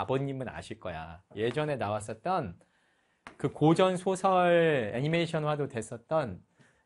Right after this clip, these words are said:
키다리 아저씨라는 이런 세계 명작 소설이 있어요. 거기에 나오는 키다리 아저씨인데, 주인공이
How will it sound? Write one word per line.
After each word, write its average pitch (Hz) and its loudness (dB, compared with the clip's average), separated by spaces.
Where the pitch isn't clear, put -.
키다리 320 4
아저씨라는 127 0
이런 131 2
세계 185 2
명작 117 -2
소설이 151 -2
있어요. 87 -10
거기에 127 0
나오는 113 -2
키다리 156 -4
아저씨인데, 110 -6
주인공이 180 2